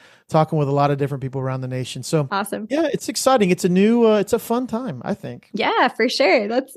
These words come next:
Speaker 2: so great. I feel like with podcasting, it kind of goes in waves, at least for me. You know, I might have a bunch of interviews and lots of people replying and then kind of trickles down. And partly that's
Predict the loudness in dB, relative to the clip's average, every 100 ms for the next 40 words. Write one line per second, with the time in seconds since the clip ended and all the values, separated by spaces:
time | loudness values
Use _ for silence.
0 | _ -2 -2 0 2 2 0 0 2 2
1 | -2 -2 -4 -2 -6 -4 -6 -6 -4 -2
2 | 0 -2 -8 -20 -20 _ _ _ 2 2
3 | 4 2 4 4 4 4 0 0 0 0
4 | 2 2 0 -2 -4 -2 -2 -2 -4 _
5 | _ _ _ _ -6 -6 -2 -2 2 2
6 | 2 0 2 2 0 0 2 2 2 2
7 | 0 0 -2 -4 _ _ 2 2 2 0
8 | 0 2 2 4 4 2 0 0 2 2
9 | 2 0 0 0 -2 -2 -4 -4 -2 -2
10 | -2 -4 _ _ _ 0 2 0 2 2
11 | 4 2 2 2 0 0 0 0 -2 -2
12 | -4 -6 -10